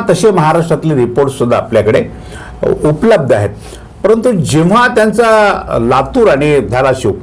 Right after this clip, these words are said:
या मतदारसंघामध्ये दौरा झाला, हा दौरा या मतदारसंघातल्या लोकसभेचे उमेदवार ओमराजे निंबाळकर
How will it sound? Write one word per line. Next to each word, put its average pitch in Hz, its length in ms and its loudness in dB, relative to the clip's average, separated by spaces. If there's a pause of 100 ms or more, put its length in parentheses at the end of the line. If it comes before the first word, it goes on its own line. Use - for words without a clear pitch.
(280)
या 208 140 2
मतदारसंघामध्ये 131 720 0
दौरा 117 300 2
झाला, 123 240 0 (420)
हा 226 280 0
दौरा 202 640 2 (340)
या 175 140 2
मतदारसंघातल्या 170 880 2
लोकसभेचे 196 840 0
उमेदवार 147 440 2 (120)
ओमराजे 143 440 2
निंबाळकर 117 500 0